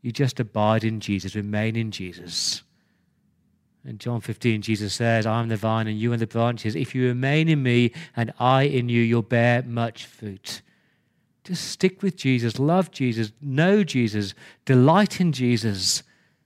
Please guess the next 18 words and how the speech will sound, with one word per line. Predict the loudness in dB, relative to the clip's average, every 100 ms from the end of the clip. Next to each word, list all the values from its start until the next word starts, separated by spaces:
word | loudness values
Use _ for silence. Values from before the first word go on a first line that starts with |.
| _ _ _
He | 4
lives | 6 6 4
in | 2
you | 4
by | 4 4
his | 4 0
Spirit. | 0 2 2 0 -18 -4
Allow | 2 4 4 4 4
him | 2 0 -2
to | -6 -10
transform | -8 -8 -8 -6 -4 -2 -2
you. | -2 -4 -8 -20
He | _ -4
wants | 0 0 -2 -6 -14
to | -10 -6
make | -4 -4 -6 _
you | -4 -2 -2 -6 _ _
holy. | _ -8 -4 -4 -4 -8